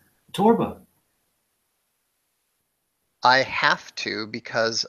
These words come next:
Speaker 2: of the way that they stru-, I'm not suing Torba at all.
Speaker 1: You threatened to.
Speaker 2: No,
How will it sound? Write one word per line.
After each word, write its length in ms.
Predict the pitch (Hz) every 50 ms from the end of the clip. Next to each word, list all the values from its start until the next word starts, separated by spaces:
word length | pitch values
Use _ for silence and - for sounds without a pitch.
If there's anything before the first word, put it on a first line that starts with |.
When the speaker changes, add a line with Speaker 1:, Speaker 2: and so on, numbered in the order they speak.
| - -
Speaker 2:
of 320 | 104 107 107 104 110 98
the 280 | - 104 104 107 107 110
way 380 | 107 - 104 98 95 98 101 110
that 420 | 90 104 98 101 101 - _ -
they 160 | - 92 95
stru-, 240 | 104 - - - -
I'm 60 | - 190
not 160 | 214 - -
suing 560 | - - - - - - 113 101 95 90 - -
Torba 340 | - - - - - 151 175 - _ _ _ _ _ -
at 80 | - 123
all. 280 | 180 196 - - _ _ _ _ _ _ _ _ _ _ -
Speaker 1:
You 200 | 123 123 123 -
threatened 360 | - 131 123 - - 123 110
to. 280 | 113 107 110 110 110 - - _ _ _ _ _ _ _ _ _ _ _ _ _ -
Speaker 2:
No, 260 | 165 127 92 104